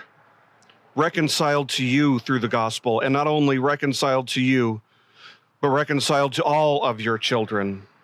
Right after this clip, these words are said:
including one another as a local assembly of believers. Thank you, Father, for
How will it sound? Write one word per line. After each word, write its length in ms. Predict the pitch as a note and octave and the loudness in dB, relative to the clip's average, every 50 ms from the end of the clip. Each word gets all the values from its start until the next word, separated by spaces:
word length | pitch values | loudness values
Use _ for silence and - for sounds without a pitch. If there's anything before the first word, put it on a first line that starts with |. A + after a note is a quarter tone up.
| _ _ _ _ _ _ _ _ _ _ _ _ _ _ _ _ _ _ _ _ _ _ _ _ _ _ _ _ _ _ _ _ _ - | _ _ _ _ _ _ _ _ _ _ _ _ _ _ _ _ _ _ _ _ _ _ _ _ _ _ _ _ _ _ _ _ _ -4
including 440 | C#3+ C#3+ B2+ D3 F3 E3 D3 C#3+ C#3+ | -4 -2 0 2 2 2 2 2 2
one 140 | C#3 C#3+ C#3+ | 2 2 2
another 460 | C#3 C3+ C3+ B2+ A#2 A2 G#2 G#2 A2 B2+ | 2 0 0 0 0 0 0 -2 -2 -2
as 220 | - C#3 B2+ A#2 | -2 -2 0 0
a 40 | B2+ | 0
local 600 | B2+ B2+ B2+ B2+ - B2+ B2 A#2 G#2+ B2 C3 - _ _ _ _ _ _ _ _ _ _ _ _ _ - - | 0 0 0 0 0 0 0 0 -2 -4 -14 -20 _ _ _ _ _ _ _ _ _ _ _ _ _ -8 -6
assembly 560 | A#2+ - - C#3+ C3 B2 A2+ A2+ A2 A2+ - | -4 -2 0 0 0 2 2 2 0 0 0
of 560 | - A#2 A2+ G#2+ G#2 G2 - - - - - - - _ _ _ _ _ _ _ - | 0 0 0 -2 -2 -6 -12 -16 -16 -16 -20 -20 -20 _ _ _ _ _ _ _ -4
believers. 600 | A#2+ A2+ A2 G#2+ G2+ G#2 F#2 - - - - - _ _ _ _ _ _ _ _ _ _ _ _ _ _ _ _ _ _ _ _ _ _ _ _ _ _ _ _ _ - _ _ _ - | -2 0 0 0 -2 -4 -6 -6 -6 -6 -8 -10 _ _ _ _ _ _ _ _ _ _ _ _ _ _ _ _ _ _ _ _ _ _ _ _ _ _ _ _ _ -20 _ _ _ -4
Thank 240 | - D3+ D3 C3+ - | -2 -2 -2 0 -2
you, 80 | C#3+ | -4
Father, 380 | C3 - C3 B2 A#2 A2+ A2+ A2 | -2 0 0 0 2 0 0 -2
for 480 | A2 - C3+ B2+ A#2 A#2 A2 G#2+ C3 | -2 -2 0 0 2 0 -2 -4 -6